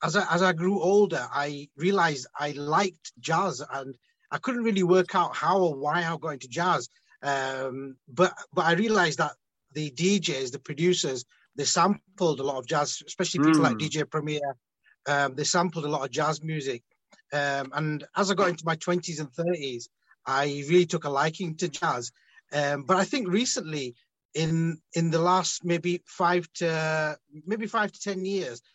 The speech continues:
Speaker 1: there's been, like, a resurgence of jazz as well, like, a lot of modern jazz, um, with pe-, with groups like Kokoroko,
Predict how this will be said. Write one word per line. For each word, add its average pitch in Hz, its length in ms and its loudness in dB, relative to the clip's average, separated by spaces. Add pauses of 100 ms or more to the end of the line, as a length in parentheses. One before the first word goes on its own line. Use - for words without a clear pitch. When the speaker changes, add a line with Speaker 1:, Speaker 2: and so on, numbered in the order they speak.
(120)
Speaker 1:
there's 147 140 -8
been, 220 100 0
like, 214 160 0
a 185 80 2
resurgence 175 840 2
of 135 260 -6
jazz 135 380 -2
as 135 120 -4
well, 170 120 2
like, 156 160 0
a - 20 -2
lot 156 120 0
of 156 60 -4
modern 160 380 -2
jazz, 117 400 -10 (480)
um, 131 500 -4
with 147 160 -12
pe-, 180 200 0
with 135 280 -6
groups 160 280 0
like 151 180 0
Kokoroko, 156 920 2